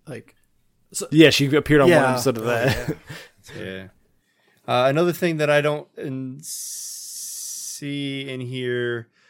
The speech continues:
Speaker 3: was, even though he says insisted the T V As are all, um,
Speaker 2: Variants.
Speaker 3: variants, it's, it's more of like a, a Loki convinced Mobius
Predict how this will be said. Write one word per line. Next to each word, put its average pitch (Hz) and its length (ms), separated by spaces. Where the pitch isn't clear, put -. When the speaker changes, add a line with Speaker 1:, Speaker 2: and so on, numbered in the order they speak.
Speaker 3:
was, 117 880
even 143 220
though 139 120
he 131 60
says 123 260
insisted 123 540
the 107 60
T 120 180
V 110 260
As 107 100
are 107 100
all, 101 260
um, 95 640
Speaker 2:
Variants. 127 800
Speaker 3:
variants, - 80
it's, 123 240
it's 143 320
more 139 220
of 123 120
like 120 240
a, 104 580
a 131 40
Loki 131 320
convinced - 800
Mobius 98 760